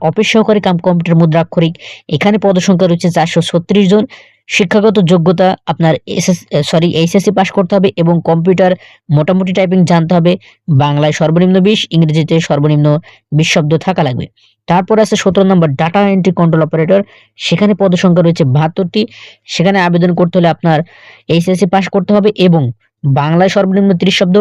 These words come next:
ইংরেজিতে সর্বনিম্ন চল্লিশ শব্দ থাকা লাগবে। সহকারী অপারেটর,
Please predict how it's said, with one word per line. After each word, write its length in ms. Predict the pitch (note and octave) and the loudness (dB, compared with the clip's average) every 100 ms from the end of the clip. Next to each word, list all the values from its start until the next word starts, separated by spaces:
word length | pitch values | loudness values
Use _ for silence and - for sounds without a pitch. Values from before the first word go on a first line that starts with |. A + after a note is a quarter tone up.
| - | 2
ইংরেজিতে 440 | D#3+ E3+ D#3+ E3 | 2 2 0 0
সর্বনিম্ন 460 | E3+ D#3+ D#3 D#3+ D#3 D3 C#3 - | 0 0 2 2 2 0 -2 -2
চল্লিশ 280 | F3 F#3 F#3+ | 0 2 0
শব্দ 220 | F3 E3+ F3+ - - _ - | 0 2 0 -4 -20 _ -8
থাকা 240 | F3 D#3+ | -2 0
লাগবে। 260 | C#3+ A2 D#2+ - _ _ - _ - | -2 -2 -8 -10 _ _ -20 _ -8
সহকারী 520 | - F#3 G3+ G3+ G#3 | -2 0 0 2 0
অপারেটর, 520 | E3 D#3+ E3+ E3 D3+ | 0 0 -2 0 0